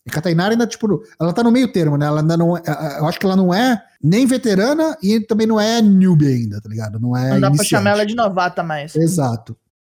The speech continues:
Speaker 1: Mas muito legal, cara. Muito legal mesmo.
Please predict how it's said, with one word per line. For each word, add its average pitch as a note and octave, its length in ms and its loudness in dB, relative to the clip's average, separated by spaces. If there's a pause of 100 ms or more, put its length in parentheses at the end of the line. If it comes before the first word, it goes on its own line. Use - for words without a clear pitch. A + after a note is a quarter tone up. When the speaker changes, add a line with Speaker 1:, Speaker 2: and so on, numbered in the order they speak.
(120)
Speaker 1:
Mas C#3 560 -2
muito D#3 240 2
legal, F3+ 360 0
cara. A2+ 260 -6
Muito C#3 240 0
legal D3 320 0
mesmo. D#3+ 680 0